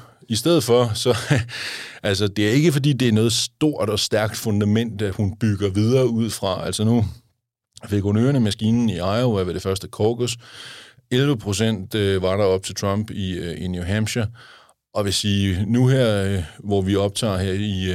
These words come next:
øh, i slutningen af januar måned her, der er vel cirka et sted omkring femogtyve-ish procent, øh, mellem hende og Trump i hendes hjemstat, South Carolina.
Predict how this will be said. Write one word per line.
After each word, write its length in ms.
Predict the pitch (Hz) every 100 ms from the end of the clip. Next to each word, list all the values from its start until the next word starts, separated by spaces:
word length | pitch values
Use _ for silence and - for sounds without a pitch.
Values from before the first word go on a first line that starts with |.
| 90
øh, 60 | 82 -
i 60 |
slutningen 420 | 92 107 110 110 95
af 60 |
januar 340 | 92 107 107 92
måned 300 | 92 104 101
her, 220 | 92 95 - - - - _ _ _
der 160 | 98 107
er 560 | 101 104 95 87 82 73 - - _ _ _ _ _ _ 98
vel 220 | 95 95
cirka 400 | - 143 160 170 139 127
et 140 | 110
sted 240 | - 135
omkring 340 | 135 123 123 117
femogtyve-ish 1120 | 123 120 120 120 127 - 113 113 - - - - _
procent, 540 | - 98 110 98 - 101 95 -
øh, 320 | 101 92 92
mellem 300 | 104 110 101
hende 220 | 101 104
og 60 | 101
Trump 280 | 92 92 - _ _ _
i 100 | 110
hendes 280 | 90 95 80
hjemstat, 760 | 90 101 117 - 95 55 - -
South 280 | - 87 -
Carolina. 500 | 95 87 76 90